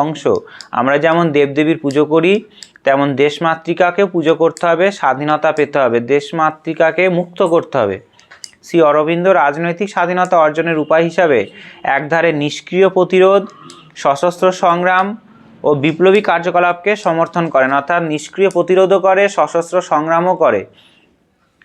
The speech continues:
এ কারণে তিনি গান্ধীজির অহিংস আন্দোলনের পূর্বসূরি এবং নেতাজির চরম সংগ্রামী নীতিরও অগ্রদূত, অর্থাৎ তিনি মিক্সিং ছিলেন। একদিকে তিনি অহিংসারও কথা বলতেন, অহিংসায় যদি কাজ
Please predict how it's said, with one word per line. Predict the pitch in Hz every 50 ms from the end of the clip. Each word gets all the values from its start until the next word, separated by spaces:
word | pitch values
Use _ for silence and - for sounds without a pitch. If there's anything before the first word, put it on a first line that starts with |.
| _ _ _ _
এ | - 143
কারণে | 147 170 165 170 180 196 208
তিনি | 190 202 185 180
গান্ধীজির | 160 147 143 139 143 151 151 165 160 185 196 185
অহিংস | 156 147 156 170 180 175 -
আন্দোলনের | 208 185 185 185 175 185 190 190 180 160 127 107 98 - - - _ _ _ _ _ _ _ _ _ _ _
পূর্বসূরি | 170 180 175 175 190 185 185 208 202 196 202
এবং | 180 165 160 156 156 151
নেতাজির | 151 151 160 160 170 202 - -
চরম | 175 151 156 175 190 202
সংগ্রামী | 202 - - 151 143 151 147 151 151 165 175
নীতিরও | 175 165 165 170 185 190 208 208 208 220 254 392 - - - - _ _ - - 127 127
অগ্রদূত, | 131 147 147 156 147 143 135 123
অর্থাৎ | 143 139 143 196 190 180
তিনি | 185 180 180 185
মিক্সিং | 175 185 208 202 - - 240 226 214 202
ছিলেন। | - 165 135 117 104 101 - - - - _ _
একদিকে | - 131 147 151 151 175 165 185 185
তিনি | 185 196 190 190 196 196
অহিংসারও | - 139 143 151 165 175 185 175 - 185 185 190
কথা | - 185 185 196 190
বলতেন, | 185 185 190 185 180 202 208 220 226 - - - - - - - - _ -
অহিংসায় | 123 135 165 185 214 226 220 247 220 202 208
যদি | 202 202 190
কাজ | - 170 151 151